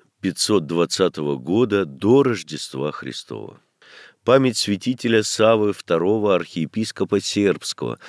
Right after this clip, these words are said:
тысяча двести шестьдесят девятый год. Священномученика Симеона Кульгавца, пресвитера,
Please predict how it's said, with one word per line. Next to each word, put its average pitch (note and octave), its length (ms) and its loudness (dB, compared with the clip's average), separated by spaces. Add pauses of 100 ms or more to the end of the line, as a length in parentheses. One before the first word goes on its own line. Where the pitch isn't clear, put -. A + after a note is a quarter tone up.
(200)
тысяча D2+ 320 -2
двести E2+ 480 0
шестьдесят D#2 460 -2
девятый C#2 560 -2
год. G1+ 400 -12 (260)
Священномученика F2 1120 2
Симеона F2+ 880 2 (320)
Кульгавца, E2+ 880 0 (200)
пресвитера, - 680 -6